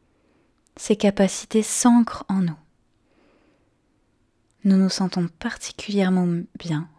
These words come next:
dans ce moment, avec ces capacités bien présentes à nous. Nous sommes bien dans notre corps, dans notre esprit,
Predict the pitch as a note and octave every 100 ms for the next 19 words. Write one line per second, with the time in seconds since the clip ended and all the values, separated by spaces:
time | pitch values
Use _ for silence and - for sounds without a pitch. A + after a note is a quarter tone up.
0 | - F#3+ E3+ - F3+ E3+ D#3+ F#3 _ _
1 | _ _ _ _ _ _ C4 F#3 F#3+ -
2 | - F#3+ G3 F3+ F3+ - - - F#3 F#3+
3 | G#3 G#3 - G3 F#3 F3+ F#3 F#3 E3+ E3
4 | - _ _ _ _ _ _ _ _ _
5 | _ _ _ _ _ _ _ _ _ _
6 | _ _ _ _ _ _ _ _ _ -
7 | F#3+ - F#3+ F3+ F3 E3+ F3+ F#3 F3+ F3+
8 | - F#3 - E3 F#3 - - _ _ _
9 | _ _ _ _ _ _ _ _ _ _
10 | _ _ G3+ G3 F#3+ - F#3 - - F3
11 | E3+